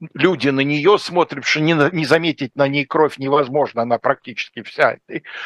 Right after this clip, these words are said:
кровью покрыта. И потом она начинает истошно кричать: «Помогите! Он убил няню моих детей, значит, мои дети в опасности, помогите!» В общем, с ней совершенно жуткая истерика. Звонят в полицию, звонят в скорую помощь.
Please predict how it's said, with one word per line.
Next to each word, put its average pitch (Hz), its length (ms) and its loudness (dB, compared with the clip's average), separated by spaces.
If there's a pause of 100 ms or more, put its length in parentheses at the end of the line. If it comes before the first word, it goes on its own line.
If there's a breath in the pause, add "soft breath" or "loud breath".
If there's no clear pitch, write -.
(120)
кровью 202 440 4
покрыта. 208 680 0 (280 loud breath)
И - 60 6
потом 277 280 4
она 277 100 4
начинает 220 360 0
истошно 180 500 0
кричать: 143 480 0
«Помогите! 208 840 2 (420 loud breath)
Он 185 240 4
убил 165 440 0
няню 156 480 4
моих 151 400 2
детей, 247 680 2
значит, 151 520 -2
мои 151 220 4
дети 147 320 -2
в 139 80 0
опасности, 202 640 2
помогите!» 214 560 0
В 202 60 4
общем, 170 240 -2
с - 100 -12
ней 185 180 -2
совершенно 135 540 -4
жуткая 113 400 -8
истерика. - 640 -8 (540 loud breath)
Звонят 247 440 4
в - 80 -18
полицию, 196 580 0
звонят 185 440 2
в - 20 -8
скорую 170 380 2
помощь. 269 480 0